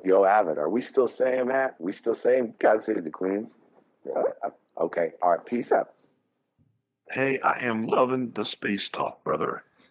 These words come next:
Speaker 2: I am loving it. I'm sort of a space nerd myself, and I,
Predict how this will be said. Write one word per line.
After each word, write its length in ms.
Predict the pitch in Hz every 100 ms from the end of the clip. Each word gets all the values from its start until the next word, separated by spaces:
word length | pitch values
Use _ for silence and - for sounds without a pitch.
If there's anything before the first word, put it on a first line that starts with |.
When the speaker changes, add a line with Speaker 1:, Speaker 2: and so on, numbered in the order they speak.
| _ - - - -
Speaker 2:
I 160 | - -
am 160 | 69
loving 300 | 78 82 78 76
it. 100 | -
I'm 180 | - -
sort 220 | - 92
of 80 | 76
a 60 |
space 380 | 73 - - -
nerd 280 | - 78 73
myself, 560 | 73 - - - - -
and 100 |
I, 120 | -